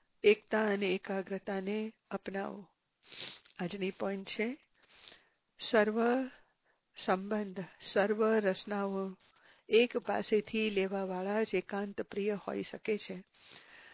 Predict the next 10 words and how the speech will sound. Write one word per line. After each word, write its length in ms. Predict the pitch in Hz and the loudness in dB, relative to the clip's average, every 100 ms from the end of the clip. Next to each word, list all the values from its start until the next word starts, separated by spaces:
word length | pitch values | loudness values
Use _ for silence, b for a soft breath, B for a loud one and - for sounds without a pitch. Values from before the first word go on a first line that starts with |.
| B 180 | B 6
જ્યારે 400 | 220 214 240 247 | 8 12 12 10
એક 360 | 190 233 - | 8 6 4
દ્વારા 400 | 214 208 196 202 | 0 0 2 2
સર્વ 380 | 196 - 185 196 | 0 -2 0 0
રચનાઓ 540 | 208 190 - 196 196 | 0 -2 -4 -4 -2
પ્રાપ્ત 380 | 196 202 185 - | -2 -4 -4 -4
થઈ 260 | 202 - 196 | -4 -2 -2
શકે 380 | - 190 214 214 | -4 -6 -4 -4
છે, 280 | - 180 - B B B B - | -4 -8 -10 B B B B 2
તો 260 | 214 214 | 2 2